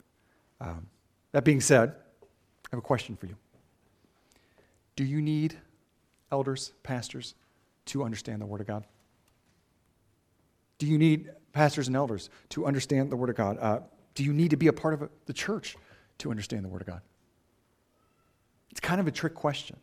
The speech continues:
right? Uh, in some senses, no, you do not.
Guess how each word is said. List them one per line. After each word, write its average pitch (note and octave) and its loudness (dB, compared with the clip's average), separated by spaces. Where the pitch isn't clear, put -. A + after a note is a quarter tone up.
right? A#2 -4
Uh, B2 -2
in B2+ -2
some F#3+ 4
senses, C3+ 0
no, A2+ -2
you B2 -4
do A2+ -2
not. G2 -2